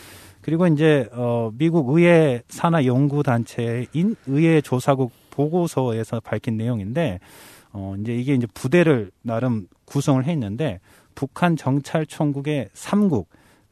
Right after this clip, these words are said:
일이일 부대라고 하는 사이버 지도국이 있고,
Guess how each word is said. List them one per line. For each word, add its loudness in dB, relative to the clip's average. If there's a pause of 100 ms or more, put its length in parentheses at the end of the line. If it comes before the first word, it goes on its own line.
(180)
일이일 4
부대라고 0
하는 -2
사이버 -4
지도국이 -8
있고, -6